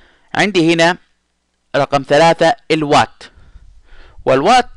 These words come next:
وهي وحدة قياس كمية الكهرباء التي يتم استهلاكها. في معادلة هنا لو حبينا نقارن مثلا، آه، لو حبينا مثلا نظهر قيمة الأمبي-،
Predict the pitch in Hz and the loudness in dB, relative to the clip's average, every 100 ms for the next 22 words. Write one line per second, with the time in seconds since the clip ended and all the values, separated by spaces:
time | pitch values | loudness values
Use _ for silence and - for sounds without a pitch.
0 | - - 151 156 165 202 - 160 156 - | -20 -6 0 2 2 0 0 -2 -2 -6
1 | - 151 160 165 - 143 135 139 156 151 | -4 2 2 2 -2 -6 -4 -4 -4 0
2 | 147 - _ - - - - 127 143 135 | -2 -4 _ -20 -20 -12 -10 -6 -2 -2
3 | 135 151 131 131 - 117 - 165 202 - | 2 2 2 0 -2 -4 -2 -4 -4 -8
4 | 175 - 160 139 117 110 113 110 - - | -10 -4 -2 0 -2 -4 -10 -10 -14 -20
5 | - - 226 269 240 226 247 190 160 156 | -20 -8 -4 0 2 2 2 0 0 0
6 | 156 220 - _ - 135 127 135 - 170 | -4 -4 -16 _ -4 -2 0 -2 0 2
7 | 165 147 135 147 143 147 143 139 - 123 | 2 0 -2 0 2 2 0 -4 -2 -4
8 | 123 - - _ - 127 123 123 123 123 | -4 -14 -20 _ -6 0 2 4 4 2
9 | - _ _ _ _ - 123 117 131 156 | 0 _ _ _ _ -8 -6 -4 -2 0
10 | 151 151 143 147 143 - 151 147 139 131 | 0 0 -2 -2 -4 -4 -4 -4 -4 -4
11 | 123 123 135 147 | -6 -2 -2 -2